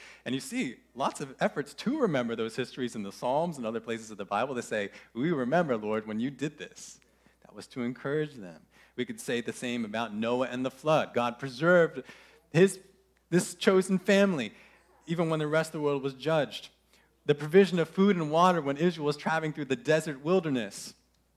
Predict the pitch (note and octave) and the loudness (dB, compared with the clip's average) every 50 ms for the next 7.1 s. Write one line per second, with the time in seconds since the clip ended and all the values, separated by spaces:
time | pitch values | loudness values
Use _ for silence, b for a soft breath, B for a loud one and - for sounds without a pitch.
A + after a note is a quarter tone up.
0 | _ _ _ _ _ _ - - - C#3+ D3+ D3+ C#3+ C#3+ C3+ C#3 C#3 C3+ C3 B2 | _ _ _ _ _ _ -18 -10 -4 -2 0 0 0 0 0 0 0 -2 -2 -4
1 | - D#3 D3 D3+ D3+ C#3+ C3 A#2+ G#2+ G#2 A2+ E3 G3+ A3 A3 G#3+ - G3+ F#3+ F3 | -4 -2 0 0 0 0 -2 -4 -4 -2 4 8 8 8 8 6 4 2 2 2
2 | D3+ C#3+ G3+ A3 G#3+ - D#3 C#3+ C#3 D3 C#3+ C#3+ - - E3+ F3+ F#3+ F#3 F3 D#3 | 4 4 4 4 4 2 -2 -2 0 0 -2 -4 0 4 4 6 6 6 4 2
3 | D3 - - G#3 G3+ G3+ F#3+ E3 D#3+ C#3 B2+ B2 B2 B2 C3+ D#3 F3+ F3+ E3+ - | -4 -2 0 2 4 4 4 2 0 0 0 -2 -2 -4 -4 0 0 -2 -2 -2
4 | E3 D3 C3+ - D#3+ D3+ D3+ D3 C3+ C3 B2+ D#3 F3 F#3+ F3 C#3 A#2 B B B | -8 -8 -4 0 2 2 2 2 0 -2 -4 -2 0 0 0 0 -2 B B B
5 | B B B A#3 A#3 A#3 - G3 F3+ G3 F#3+ F3+ D#3+ D#3+ D3+ C#3+ D#3 D3+ E3+ G#3+ | B B B 0 0 0 -4 -4 0 0 0 0 0 -4 -6 -6 -6 0 2 2
6 | A3+ G#3+ G#3+ G3 - - D3 C3 - C#3+ - - D3+ C#3+ D#3 D#3+ D3 D3 D3 - | 4 4 2 0 0 -4 -6 -6 -6 -10 -8 -8 -10 -8 -6 -4 -4 -4 -4 -6
7 | - | -12